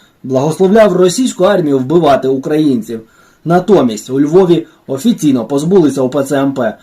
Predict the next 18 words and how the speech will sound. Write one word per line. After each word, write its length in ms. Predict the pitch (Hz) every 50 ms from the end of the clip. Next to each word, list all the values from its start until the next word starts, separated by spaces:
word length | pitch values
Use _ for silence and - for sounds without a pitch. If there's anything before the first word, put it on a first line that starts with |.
| _ - - - _ -
А 140 | 220 247 254
ще 300 | - - - 269 247 202
дізнаєтеся 640 | 175 156 160 156 196 220 233 226 220 214 - 202 180
про 260 | - 127 135 165 170
ситуацію 520 | - 190 175 156 147 160 175 175 202 196
з 40 | 175
населенням 460 | 175 170 160 - 151 147 151 160 160
України, 440 | 170 170 196 202 220 202 151 127 120 - _ -
про 300 | 156 160 165 151 147 147
розширення 560 | 180 190 190 - 254 226 202 175 151 139 139
нато 380 | 156 180 226 247 240 262 233
і 80 | 175 147
як 300 | 147 156 180 233 226 202
на 100 | 170 143
болотах 480 | 147 147 143 147 147 202 208 202 - - _ _ _ -
розгоряється 840 | 135 156 185 170 135 123 131 135 147 165 196 190 196 185 - 196 175
громадянський 840 | 147 135 127 147 156 165 160 151 139 139 143 143 147 139 - 160 156
конфлікт. 760 | 151 - 151 147 143 - - 151 151 135 - - - - -